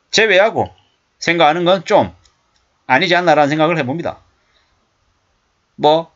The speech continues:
심리적인 거리로는 분명히 먼 게 맞지만 서울하고 좀 거리가 떨어져 있기 때문에 뭐 그렇지만 서울하고 세종시와의 각종 교통편은 계속해서 좋아지고 있습니다. 접근성이 괜찮아진다라는 거죠. 그렇기 때문에 세종시에 대한 관심은 계속 가져가는 게 좋겠습니다.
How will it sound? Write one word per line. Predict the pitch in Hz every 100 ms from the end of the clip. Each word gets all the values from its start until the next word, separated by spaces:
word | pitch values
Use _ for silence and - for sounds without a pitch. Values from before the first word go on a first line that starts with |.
| _
심리적인 | - 269 226 170 123
거리로는 | 117 135 165 170 208
분명히 | 127 165 151
먼 | 135
게 | 196
맞지만 | 120 90 160 117 180 -
서울하고 | - 117 131 117
좀 | 110 117
거리가 | 117 117
떨어져 | 127 175 120
있기 | 110
때문에 | 127 139 135 151 - _ - _
뭐 | - 156
그렇지만 | 185 196 131 101 110
서울하고 | - 170 175 170 220 233
세종시와의 | - 156 170 208 98 - _ _ -
각종 | 160 - 196
교통편은 | 202 220 185 165 160
계속해서 | 160 110 151 175 180
좋아지고 | 117 127 190
있습니다. | 123 147 131 - _ -
접근성이 | 147 160 143 156 175
괜찮아진다라는 | 113 147 151 170 185 156 87
거죠. | 78 - _ _ _ _
그렇기 | - 156 160
때문에 | 131 151 139 151 - _
세종시에 | - 160 175 175 147
대한 | 160 156
관심은 | 113 202 131 - _ _ _ -
계속 | 131 131
가져가는 | 165 160 151 180
게 |
좋겠습니다. | 139 110 113 127 85